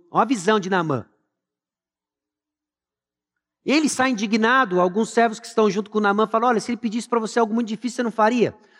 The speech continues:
Vai lá no Rio Jordão, se banha sete vezes. E ele faz isso.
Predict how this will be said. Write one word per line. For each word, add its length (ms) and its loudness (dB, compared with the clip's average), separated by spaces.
Vai 300 0
lá 140 4
no 80 2
Rio 160 2
Jordão, 600 0
se 140 -6
banha 260 0
sete 320 -4
vezes. 720 -2
E 60 0
ele 100 6
faz 360 2
isso. 400 -4